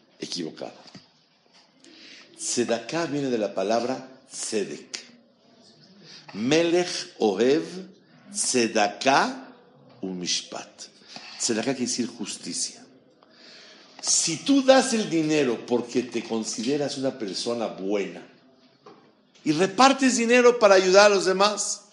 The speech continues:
esa no es la tzedaká que rompe decretos. ¿Sabes cuándo la tzedaká rompe decretos?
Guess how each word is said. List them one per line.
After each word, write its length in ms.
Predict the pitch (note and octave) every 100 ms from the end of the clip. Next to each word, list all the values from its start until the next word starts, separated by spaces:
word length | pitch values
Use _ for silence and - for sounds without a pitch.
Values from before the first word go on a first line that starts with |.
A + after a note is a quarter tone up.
| _ _ _ _ _ - - - - - - - - -
esa 380 | D3 D#3+ - D3
no 280 | B2 B2 C3+
es 180 | C#3 A2+
la 100 | G#2
tzedaká 720 | - G2+ F2 F2 - G#2 - - _ _ _ _ _ _
que 140 | -
rompe 420 | F2+ G#2 A2 G#2+ F#2+
decretos. 880 | D2+ D#2 D2+ - - - - - _ _ _ _ _ _ - - -
¿Sabes 640 | - - F3+ C4+ C#4+ -
cuándo 480 | - F#3+ A#3 B3+ A#3+
la 180 | A3 F#3
tzedaká 540 | - E3+ D#3 - G3
rompe 480 | E3+ D3 F3+ F3 F3
decretos? 840 | D3 C#3+ C3+ D3+ F#3 A#3+ - -